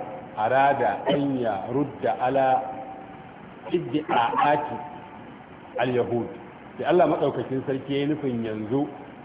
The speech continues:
ya yi raddi a bisa da'awa ta annab-, a ta Yahudawa, wan nasara da nasara,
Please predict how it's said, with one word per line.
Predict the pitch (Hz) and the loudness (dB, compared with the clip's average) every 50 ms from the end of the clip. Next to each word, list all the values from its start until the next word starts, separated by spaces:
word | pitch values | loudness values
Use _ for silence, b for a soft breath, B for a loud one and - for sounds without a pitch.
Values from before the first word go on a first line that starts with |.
| - - | -12 -6
ya | 101 113 | -2 0
yi | 120 139 | 2 4
raddi | 147 147 151 156 151 151 151 156 147 131 120 - | 6 6 6 6 4 2 0 0 0 0 0 2
a | - 120 | 0 0
bisa | 113 110 117 - - 123 107 - - - - - - - - - - - - - - - - - - | 0 0 -2 0 2 2 2 2 0 -6 -10 -12 -14 -14 -14 -16 -16 -16 -16 -16 -16 -14 -14 -4 -2
da'awa | 143 151 - - 143 143 147 147 147 147 - - - - - - - - - - - | 0 0 4 6 6 8 8 8 6 6 4 0 -2 -2 -4 -8 -10 -12 -12 -4 0
ta | 160 165 - - | 2 2 4 4
annab-, | 156 147 147 147 151 143 139 - | 4 4 4 6 4 4 4 4
a | 139 131 127 117 - | 6 6 6 6 4
ta | 143 | 4
Yahudawa, | 147 151 151 139 143 151 147 147 147 143 143 139 143 143 143 143 - - - - - - - - | 6 6 6 6 6 6 6 8 8 8 8 10 10 8 6 6 2 -2 -4 -6 -8 -10 -8 -2
wan | 117 123 139 151 156 147 | 2 4 4 6 6 4
nasara | 135 120 - 143 135 135 135 135 139 | 4 4 4 4 6 6 8 6 6
da | 135 127 | 6 4
nasara, | 113 113 107 - - 135 131 131 127 131 123 - | 2 2 0 2 4 6 8 8 8 6 4 2